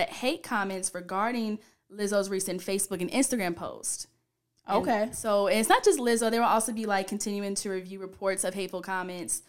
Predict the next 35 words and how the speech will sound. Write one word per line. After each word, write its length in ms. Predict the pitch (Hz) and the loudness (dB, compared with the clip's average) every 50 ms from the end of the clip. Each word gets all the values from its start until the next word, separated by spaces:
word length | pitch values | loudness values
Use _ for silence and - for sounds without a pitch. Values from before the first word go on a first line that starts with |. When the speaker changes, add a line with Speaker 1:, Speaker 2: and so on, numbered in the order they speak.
| _ _ _ _ | _ _ _ _
Speaker 1:
on 120 | - 196 196 | -2 -2 0
an 100 | 190 - | 0 2
ongoing 400 | 180 185 196 196 185 185 185 180 | 2 2 2 2 0 0 0 0
basis. 480 | 175 196 202 220 208 226 208 208 208 | 2 2 2 2 2 0 0 -2 -2
But 100 | - - | 0 0
I 100 | 185 185 | 0 0
guess 400 | 185 190 202 196 202 202 - - - _ _ _ _ | 0 0 0 0 0 0 -4 -6 -8 _ _ _ _
from 140 | - 196 190 | -20 -18 -16
seeing 280 | - - 202 190 185 | -10 -6 -2 -2 -2
Lizzo's 500 | 185 190 226 285 302 285 254 233 220 220 | 0 4 6 6 6 6 6 4 4 2
situation, 680 | - 220 - - 196 190 185 185 - 185 180 180 180 180 - - _ _ _ - | 0 -4 -4 -2 0 0 0 0 -2 -2 -2 -2 -2 -4 -6 -16 _ _ _ -8
they 80 | - | -4
try 200 | 190 - 214 190 | 0 4 4 4
to 40 | 190 | 4
step 260 | 190 - - 196 185 | 4 2 2 2 2
in 100 | 190 190 | 2 0
and 80 | 185 180 | 0 0
be 80 | 180 185 | 0 0
like, 260 | 180 180 175 175 175 | 2 2 2 2 2
"Yo, 60 | 175 | 0
this 100 | 180 226 | -2 -2
is 80 | 240 208 | -4 -6
kinda 260 | - 208 180 175 - | -4 -2 -2 -2 -2
O 140 | 160 165 165 | -2 -4 -6
D. 200 | 160 165 180 196 | -4 -2 0 0
This 100 | 214 202 | 0 0
is 80 | 196 165 | -2 -4
a 60 | 175 | -4
lot 180 | 165 165 170 170 | -2 0 0 0
of 60 | 175 | -2
hate 180 | 185 185 180 175 | -2 -6 -6 -6
comments. 480 | - 208 190 196 196 190 190 185 185 | -6 -4 -2 -2 -2 -2 -4 -4 -4
Let's 160 | 175 175 170 | -4 -4 -4
try 180 | - - 185 180 | -2 0 0 0
to, 260 | 180 175 175 165 170 | 0 0 -2 -4 -6